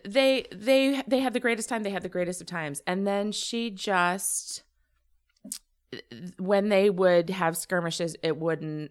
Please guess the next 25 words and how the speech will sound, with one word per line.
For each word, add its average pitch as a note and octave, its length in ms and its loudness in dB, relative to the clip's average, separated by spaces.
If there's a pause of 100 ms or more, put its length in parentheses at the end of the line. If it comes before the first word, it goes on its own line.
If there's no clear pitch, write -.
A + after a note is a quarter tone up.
(120)
they D#3+ 180 2
didn't D#3+ 380 -2
resolve C3 400 -4
it. G#2 180 -4
And E3 160 -2
then D#3+ 100 -2
she E3 160 -2
got D#3+ 220 -2
twice D#3 280 -2
his D3 140 -2
size, - 460 -4
right? C#3+ 320 -2
So, D#3 180 2
like, D3 380 0
it D#3+ 140 2
used B3 260 -2
to C4 80 -2
resolve D3+ 380 2
just D3 200 -6
because C#3+ 440 -2
they C#3+ 160 -4
were C#3 420 -4 (640)
on D3 160 -2
equal C#3+ 260 -4
footing. C#3+ 460 -4